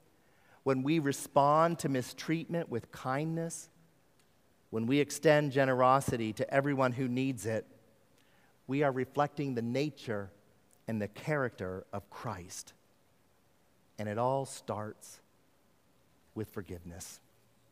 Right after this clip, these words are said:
Will you pray with me? Lord Jesus, we thank you for your teaching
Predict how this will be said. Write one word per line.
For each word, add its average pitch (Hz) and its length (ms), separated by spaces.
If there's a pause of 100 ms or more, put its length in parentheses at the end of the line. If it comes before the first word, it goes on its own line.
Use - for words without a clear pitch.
(460)
Will 117 80
you 113 80
pray 123 220
with 120 200
me? 123 220 (2500)
Lord 131 300 (100)
Jesus, 107 580 (1160)
we 123 100
thank 131 400
you 110 80
for 120 140
your 110 160
teaching 107 720